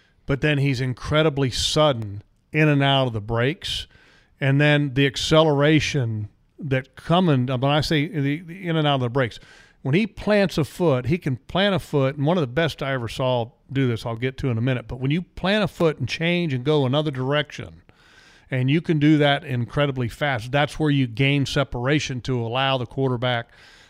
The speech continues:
to end up finding the openness of the wide receiver. And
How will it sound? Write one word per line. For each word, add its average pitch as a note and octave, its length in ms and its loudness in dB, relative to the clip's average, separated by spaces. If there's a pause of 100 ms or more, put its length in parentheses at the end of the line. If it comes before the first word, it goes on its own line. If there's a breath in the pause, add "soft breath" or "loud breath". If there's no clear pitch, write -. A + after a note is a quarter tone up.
to C3+ 100 -2
end B2+ 220 0
up A#2 240 -4
finding C#3 640 2
the A#2 180 -4
openness A#2 580 0
of A2+ 140 -4
the A2 80 -6
wide G#2+ 280 -6
receiver. C3 520 -10 (600 loud breath)
And C3+ 440 -2